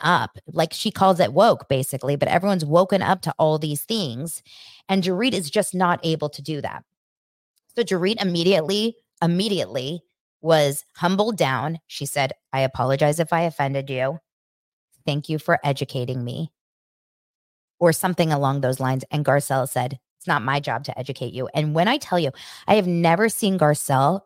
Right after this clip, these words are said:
turn that fast. Garcelle is always very kind of, like, kind and sweet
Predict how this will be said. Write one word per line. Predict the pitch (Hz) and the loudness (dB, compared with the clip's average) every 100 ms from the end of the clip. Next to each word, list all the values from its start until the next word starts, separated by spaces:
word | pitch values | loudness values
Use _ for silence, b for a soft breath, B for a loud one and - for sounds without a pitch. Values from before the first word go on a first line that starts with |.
| - | -8
turn | - 147 | -4 -2
that | 143 - | -2 -4
fast. | - - - - B B B | -4 -6 -8 -16 B B B
Garcelle | 214 240 - 359 508 | 2 2 2 2 2
is | - | 4
always | 170 170 185 156 | 4 6 2 0
very | 151 151 151 | 2 4 2
kind | 147 156 143 | 0 -4 -4
of, | 131 | -6
like, | - | -8
kind | - 247 233 226 226 202 - | -2 2 4 4 0 -4 -6
and | 151 151 | -6 -6
sweet | - 240 233 226 | -4 0 0 0